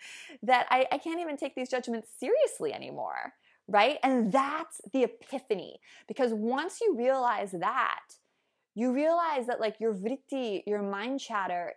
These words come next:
is just silliness. It's like the soundtrack laugh track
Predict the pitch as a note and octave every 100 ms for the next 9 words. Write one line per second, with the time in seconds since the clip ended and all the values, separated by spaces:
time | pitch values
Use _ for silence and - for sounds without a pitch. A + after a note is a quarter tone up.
0 | _ B3+ C#4+ C4+ A3 B3 A#3 - - D#4
1 | F4 G#3 - - - - G#3+ A3 A#3 A#3
2 | A#3 - A#3 A#3 C4 - C4+ - F3+ E3+
3 | - D#3 - F#3+ E3 E3